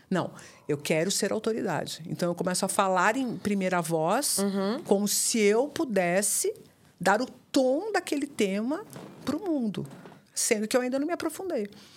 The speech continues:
Speaker 1: Então, a neurociência sofre com isso, mas a construção civil sofre com isso. Ou seja, qualquer campo.
Speaker 2: Sim.
Speaker 1: Não tem ninguém que vai dizer assim, "Não, no meu campo tá tranquilo, só especialista tá falando do meu assunto na internet."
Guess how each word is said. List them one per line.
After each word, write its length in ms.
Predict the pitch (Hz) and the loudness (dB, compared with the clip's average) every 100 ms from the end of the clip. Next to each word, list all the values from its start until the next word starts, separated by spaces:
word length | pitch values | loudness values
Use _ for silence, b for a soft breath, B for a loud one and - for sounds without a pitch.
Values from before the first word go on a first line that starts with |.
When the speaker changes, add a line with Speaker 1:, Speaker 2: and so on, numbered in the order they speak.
| B | B
Speaker 1:
Então, 80 | - | 2
a 40 | 233 | 4
neurociência 840 | 247 254 - 208 247 294 - - - | 2 2 0 2 2 0 0 -4 -6
sofre 340 | - 233 208 196 | 0 2 2 0
com 160 | - | -4
isso, 260 | 190 226 - | -2 -2 -2
mas 200 | 220 202 | -2 0
a 40 | |
construção 480 | 185 208 - 196 214 | 0 -2 -2 -2 0
civil 380 | 220 214 175 208 | 0 -2 -2 -2
sofre 320 | - 185 175 | 0 -2 -2
com 160 | - 156 | -4 -2
isso. 220 | 175 - B B B | -2 -6 B B B
Ou 80 | |
seja, 100 | 302 | 0
qualquer 380 | 294 247 - 494 - | 4 2 2 -2 -2
campo. 320 | - 240 220 - - | 0 2 0 -2 0
Speaker 2:
Sim. 200 | 220 220 B B | 0 -2 B B
Speaker 1:
Não 80 | 240 | 0
tem 140 | 302 | 0
ninguém 340 | 320 339 294 302 | 2 2 2 2
que 80 | |
vai 120 | 262 240 | 2 2
dizer 140 | 220 | 2
assim, 140 | - | 2
"Não, 200 | 202 190 | 2 2
no 40 | 190 | 2
meu 140 | 214 | 0
campo 300 | 214 277 - | 2 2 2
tá 100 | 294 | -2
tranquilo, 460 | 294 330 330 180 160 | -2 -4 -2 -2 0
só 240 | - 220 | 0 2
especialista 760 | 277 - 302 - 220 180 196 233 | 0 0 0 0 0 0 -2 -2
tá 140 | 254 | -2
falando 560 | 247 254 220 185 202 214 | 0 0 0 0 -2 -4
do 140 | 202 | -2
meu 180 | 214 208 | 0 2
assunto 400 | 196 - 196 196 | 0 0 -2 -2
na 80 | 202 | -2
internet." 320 | 208 214 | -2 -2